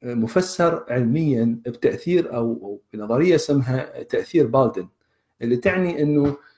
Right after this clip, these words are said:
إمكانية التعلم السريع، خلي أطلع، آه، هذه، هذا بحث علمي يتحدث ويشرح، آه، تأثير بالدن اللي عن طريقه يتم توريث السلوكيات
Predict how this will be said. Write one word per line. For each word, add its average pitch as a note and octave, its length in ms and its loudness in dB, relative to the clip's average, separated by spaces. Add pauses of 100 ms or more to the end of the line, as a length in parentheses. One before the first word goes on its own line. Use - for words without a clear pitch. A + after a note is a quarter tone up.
(360)
إمكانية D#3+ 460 2
التعلم F3+ 540 0
السريع، A#2+ 600 -2 (180)
خلي C3+ 260 -10
أطلع، D3+ 340 -6
آه، B2 640 -10 (1600)
هذه، E3 500 0 (220)
هذا D#3 200 2
بحث C#3 320 -2
علمي A#2+ 520 -2 (280)
يتحدث C#3+ 640 -2 (160)
ويشرح، B2 680 -4 (420)
آه، A2+ 120 0
تأثير A#2 420 0
بالدن A2+ 520 0
اللي A#2 160 0
عن B2+ 160 0
طريقه C3 560 0 (120)
يتم B2 380 -2 (500)
توريث C#3+ 600 0 (200)
السلوكيات C3+ 920 0